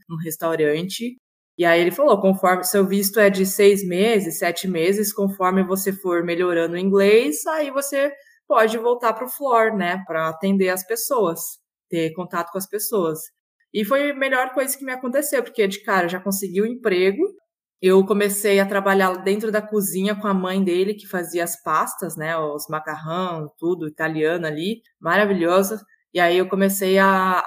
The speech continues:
conversar muito com ela, já era uma senhora de, de idade, e eu gosto muito, e a gente batia altos papos, aí o inglês já foi entrando na minha cabeça.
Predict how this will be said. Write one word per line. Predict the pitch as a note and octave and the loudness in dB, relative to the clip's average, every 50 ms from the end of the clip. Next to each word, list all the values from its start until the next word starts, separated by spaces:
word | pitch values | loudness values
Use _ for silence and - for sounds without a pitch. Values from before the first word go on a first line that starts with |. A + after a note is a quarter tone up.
| - - | -4 -4
conversar | F#3+ F#3 F3+ F#3 F#3+ - G3 F#3+ | -2 -2 -2 -2 -2 -2 -4 -4
muito | F#3+ F3+ F3+ F#3 G3 A3 A3 G3 - | -4 -2 -2 0 0 0 -2 -4 -8
com | - F#3 E3+ E3 | -10 -6 -4 -2
ela, | E3+ F3 F3+ F3+ F3 E3 D#3+ | -2 0 0 0 0 -2 -2
já | D#3+ E3 E3 | -2 -2 -2
era | E3 E3 | -2 -2
uma | E3+ F3 | -4 -6
senhora | E3+ - - E3+ E3 E3 E3 | -8 -8 -6 -4 -4 -4 -4
de, | D#3+ D#3 E3 E3 D#3+ D#3 _ | -4 -6 -8 -8 -10 -12 _
de | - D#3 D#3 D3+ | -12 -10 -8 -6
idade, | D3 D3+ C#3+ C#3+ D#3 E3+ E3+ E3+ F3+ F3+ - _ _ _ _ | -6 -4 -4 -2 -2 -2 -4 -6 -8 -10 -10 _ _ _ _
e | - D3+ D#3 | -8 -4 -2
eu | E3 E3+ E3+ E3+ E3+ E3 | 0 2 2 2 0 0
gosto | F3 F3 F3 F3+ - G3 F#3 | 0 0 0 -2 -2 -4 -4
muito, | E3+ E3+ F3 F#3+ G#3+ G#3+ G#3 G3+ | -4 -2 -2 -2 -2 -2 0 -2
e | F3+ F3 E3 | 0 0 -2
a | |
gente | E3 F#3 F#3 - - | -2 -4 -8 -6 -6
batia | F#3+ F3+ F#3 - F#3+ F3+ | -6 -6 -6 -4 -2 0
altos | E3+ F3 F#3+ - - - - - - | 2 2 0 0 -4 -8 -8 -4 0
papos, | G3 F3+ F#3 G3 G3 G3 F#3+ D#3+ | 2 2 2 0 -2 -6 -6 -4
aí | F3+ F3 F3 F#3 F#3+ | -2 0 2 4 6
o | G3 | 6
inglês | G3+ G3 F#3+ F#3 F3+ F3+ E3+ | 6 6 4 4 2 2 0
já | F3+ F3+ F3+ | -2 -4 -6
foi | - F#3+ G3 | -4 -4 -4
entrando | G#3+ G#3 - A3 G#3+ G#3+ G#3 | -4 -2 -2 -4 -2 -2 -2
na | G#3 G3+ | -2 0
minha | G3 G3+ G3 G3 | 0 -2 -2 -2
cabeça. | G#3+ G3+ F3 E3+ D3+ D#3 D#3+ - - F3 F#3+ | -4 -2 0 0 0 0 -2 -2 -6 -8 -8